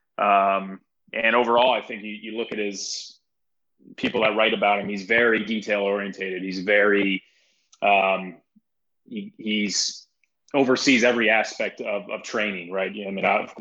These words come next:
you know, you see some of the videos and some of the interviews that even the players are giving. It, it's a, it's a different approach. Now, whether you wanna say that's, you know, good or, you know, uh, better than, than when Wenger was here or worse, or, or it's just, just different. I think,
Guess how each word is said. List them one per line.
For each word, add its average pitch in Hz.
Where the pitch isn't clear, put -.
you 107
know, 95
you 92
see 107
some 104
of 101
the 98
videos 98
and 90
some 101
of 95
the 92
interviews 107
that 95
even 98
the 92
players 110
are 98
giving. 92
It, 104
it's 107
a, 127
it's -
a 107
different 113
approach. 104
Now, 104
whether 107
you 104
wanna 101
say 101
that's, -
you 113
know, 92
good 120
or, 113
you 127
know, -
uh, 92
better 135
than, 131
than 120
when 113
Wenger 120
was 113
here 117
or 101
worse, 113
or, 104
or 101
it's 98
just, 107
just 104
different. 101
I 101
think, 104